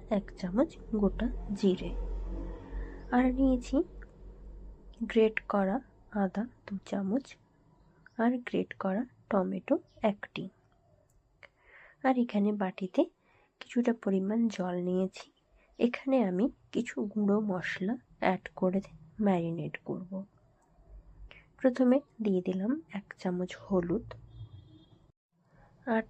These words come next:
দেব এক চামচ লঙ্কার গুঁড়ো, আর দিয়ে দেব এক চামচ জিরে গুঁড়ো, আর দেব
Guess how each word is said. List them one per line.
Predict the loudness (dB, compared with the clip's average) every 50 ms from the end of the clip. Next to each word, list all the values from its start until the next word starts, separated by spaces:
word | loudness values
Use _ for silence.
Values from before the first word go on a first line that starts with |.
| 0
দেব | 0 0 2 2 0 -4 -4 -6 -10 -6 -4
এক | -4 -4 -4 -8 -8
চামচ | -6 -4 -2 -2 -2 -2 -4 -8 -16 -20 -18 -6 0
লঙ্কার | 2 2 2 2 0 -4 -4 -4 -4 -4 -4 -6 -10 -12 -12 -10 -6 2
গুঁড়ো, | 6 6 6 6 6 2 -4 -8 -10 -12 -14 -14 -16 -18 _ _ _ _ _ _ _ _ _ _ _ _ _ _ _ 2
আর | 2 2 2 2 0
দিয়ে | 0 2 2 0
দেব | 0 -4 -4 -2 2 2 2 2 2 _ _ _ _ 0 0
এক | 0 -2 -4 -10
চামচ | -8 -6 -6 -4 -2 -2 -2 -2 -2 -8 -20 _ _ _ _ _ _ _ _ _ _ _ _ _ -2
জিরে | -2 -2 -2 0 2 2 2 4 2 2 2
গুঁড়ো, | 4 4 4 4 2 0 -2 -6 _ _ _ _ _ _ _ _ _ _ _ _ _ _ _ _ _ _ _ _ _ _ _ _ _ _ _ _ _ _ _ _ _ _ _ _ _ -20 _ _ _ _ _ _ _ _ _
আর | -4 0 0 0 0 0 0
দেব | 0 0 0 0